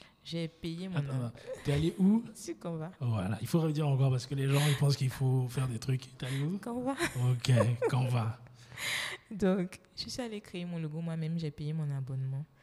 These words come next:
Speaker 1: J'ai créé mon logo. Déjà, même quand je postais mes articles, j'avais commencé à penser, « Ok, je vais appeler, je vais créer un programme que je vais appeler Révolution et je vais emmener les gens à, à adhérer à ce programme-là pour pouvoir,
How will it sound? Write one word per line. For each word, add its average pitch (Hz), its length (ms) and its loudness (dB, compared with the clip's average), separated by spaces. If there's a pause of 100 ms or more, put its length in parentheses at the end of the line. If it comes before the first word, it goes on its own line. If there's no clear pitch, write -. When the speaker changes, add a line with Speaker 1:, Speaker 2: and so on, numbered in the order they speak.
(320)
Speaker 1:
J'ai 147 120 -12
créé 147 260 -8
mon 151 160 -4
logo. 135 720 -6
Déjà, 196 300 -4
même 208 300 -8
quand 233 140 -8
je 175 100 -6
postais 156 260 -10
mes 160 220 -6
articles, 139 240 -6
j'avais 160 200 -4
commencé 143 360 -6
à 139 160 -6 (460)
penser, « 151 680 -2 (520)
Ok, 151 280 -2
je 139 140 -6
vais 151 220 -4
appeler, 139 580 -8
je 147 120 -10
vais 185 80 -8
créer 147 240 -8
un 147 100 -4
programme 135 580 -12 (400)
que 165 80 -8
je 147 80 -6
vais 139 100 -8
appeler 139 340 -8
Révolution 127 680 -8 (520)
et 151 60 -2
je 135 120 -4
vais 131 120 -6
emmener 139 480 -4
les 143 160 -6
gens 139 320 -6
à, 123 440 -10 (220)
à - 340 -12
adhérer 131 300 -8
à 147 80 -6
ce 147 120 -12
programme-là 139 680 -8
pour 135 100 -12
pouvoir, 139 420 -8